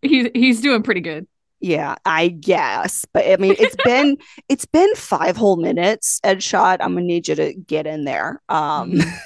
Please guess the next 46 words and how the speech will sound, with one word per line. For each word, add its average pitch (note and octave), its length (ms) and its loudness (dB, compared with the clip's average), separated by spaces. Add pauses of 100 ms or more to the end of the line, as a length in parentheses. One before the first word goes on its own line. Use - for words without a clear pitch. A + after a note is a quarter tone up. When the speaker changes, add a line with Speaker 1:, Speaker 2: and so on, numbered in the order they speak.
(380)
Speaker 1:
Speed B3+ 180 -2
things A3+ 180 2
Speaker 2:
s- A3+ 60 0
Speaker 1:
up G3 100 -6
a - 20 -2
little F#3 160 -4
bit, F3 160 -6
pal. F3+ 300 -4 (440)
Speaker 2:
Yeah. E3+ 200 0 (140)
So E3+ 580 2 (220)
overall, A#3+ 560 4
it G3 100 -2
was, F#3+ 640 2
again, E3 320 0
a E3 40 -2
pretty E3 320 -4
straightforward D3+ 680 -4
chapter. D#3+ 480 -2
We D#3 160 -4
had D#3+ 240 -2
more F3 160 -4
characters D#3+ 880 -4 (460)
come E3+ 260 0
out E3 160 0
of E3 100 -4
the F3 120 0
woodwork E3+ 480 -2
and, D#3+ 120 -2
like, D#3+ 280 -4 (100)
contribute E3 500 -4
to G3 80 -4
the E3 140 0
fight, A#3 440 -2
which F#3 200 -8
is D#3+ 240 -4
continuing E3+ 720 -2
when E3+ 240 -6
the F#3+ 80 -10
villains E3 440 -2
showed F#3 200 -2
up E3 100 -2
last F3 280 -4
time. F3+ 380 -2
So - 140 -12
that's - 280 -6
nice. F3 420 0